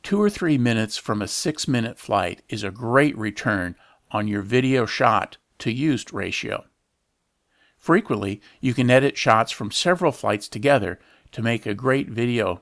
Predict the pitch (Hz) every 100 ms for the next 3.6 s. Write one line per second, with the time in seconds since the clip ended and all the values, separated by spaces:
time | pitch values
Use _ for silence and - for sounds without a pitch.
0 | - 104 - 113 107 104 120 113 101 101
1 | 104 117 139 165 175 - - 165 139 120
2 | 113 190 104 101 104 _ _ - 107 104
3 | 101 - - - - -